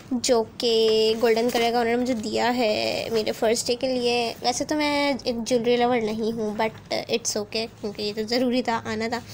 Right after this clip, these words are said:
तो nice, thank you so much। ये इसकी जो है, so देखिए, तो इसको भी हम लोग साइड में कर देते हैं। तो ये थी मेरी first basket जो कि हमने देख ली। अब हम चलते हैं second basket की तरफ।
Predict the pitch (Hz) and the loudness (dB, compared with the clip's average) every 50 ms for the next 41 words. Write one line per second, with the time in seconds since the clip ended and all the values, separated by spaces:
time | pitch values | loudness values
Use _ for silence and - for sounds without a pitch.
0 | - - - - - - - - - - - - - 233 220 226 226 233 226 220 | -14 -12 -12 -12 -12 -14 -16 -18 -18 -18 -14 -6 -4 0 2 2 2 2 0 0
1 | 226 247 320 - - - 339 285 285 294 277 339 330 - 330 320 311 320 320 311 | 0 0 -2 -2 -2 0 2 2 2 2 2 2 2 2 2 2 2 2 0 0
2 | - - - - - 277 247 233 233 247 240 - - - - 247 233 - 240 240 | 0 -2 0 0 0 0 2 0 0 0 -2 -8 -12 -6 -4 -4 0 0 0 -2
3 | 220 - 240 220 220 214 208 220 220 - - - - - - - - - - - | -2 -4 -4 -4 -2 -2 -4 -4 -6 -10 -16 -20 -20 -20 -20 -20 -20 -20 -20 -20
4 | - - - - - - - - - - - - - - - - - - - - | -20 -20 -18 -18 -18 -18 -18 -18 -16 -16 -12 -8 -6 -6 -6 -6 -8 -10 -12 -14
5 | - - - - - - - - - - - - - - - - - 113 113 113 | -16 -16 -16 -16 -16 -16 -18 -18 -18 -16 -16 -16 -14 -12 -8 -6 -4 -4 -4 -6
6 | - 220 - - - - - - - - - - - - - - 254 226 - - | -8 -10 -12 -14 -16 -14 -16 -18 -18 -20 -20 -20 -20 -16 -8 -6 -6 -6 -6 -4
7 | - 254 233 226 240 226 - - - - - - - - - - - - - - | -2 -2 -2 -2 -4 -8 -12 -18 -20 -20 -20 -20 -20 -20 -20 -20 -20 -20 -20 -20
8 | - - - - - - - - - - - - - - - - - - - - | -20 -20 -20 -20 -20 -20 -18 -18 -18 -20 -20 -20 -20 -20 -20 -20 -20 -20 -20 -20
9 | - - - - 254 240 240 240 254 - - - - 269 269 285 285 269 254 262 | -20 -12 -4 0 2 2 2 2 2 0 -2 -2 0 0 0 2 0 0 0 0
10 | 262 - 269 240 247 240 262 262 262 247 233 240 233 - 254 262 262 233 226 226 | -2 -2 -2 -2 -2 0 -2 0 0 0 0 0 0 0 0 0 0 0 0 0
11 | 247 247 233 220 233 247 240 294 294 285 277 302 302 - - 240 247 262 254 - | 0 0 2 2 0 0 0 0 0 0 0 0 0 0 2 2 0 0 0 0
12 | 262 262 254 - - - 254 247 262 240 - 233 214 - 220 226 220 208 202 214 | 0 2 0 0 0 2 2 2 2 2 2 0 0 0 -2 -2 -2 -2 -2 0
13 | 240 311 349 370 370 359 339 330 330 320 311 - - 226 233 240 254 233 240 240 | 2 2 2 2 4 4 4 4 4 4 2 2 0 -2 0 0 0 0 0 0
14 | - 226 214 202 - 262 294 392 415 - 508 466 494 453 440 392 370 359 - 349 | -2 -2 -2 -2 -2 0 2 2 4 4 4 4 6 6 6 6 6 4 2 0
15 | 339 - 339 320 - 294 302 302 302 311 320 311 294 - - - - | 0 0 0 2 2 2 4 4 4 6 4 4 2 -2 -12 -12 -14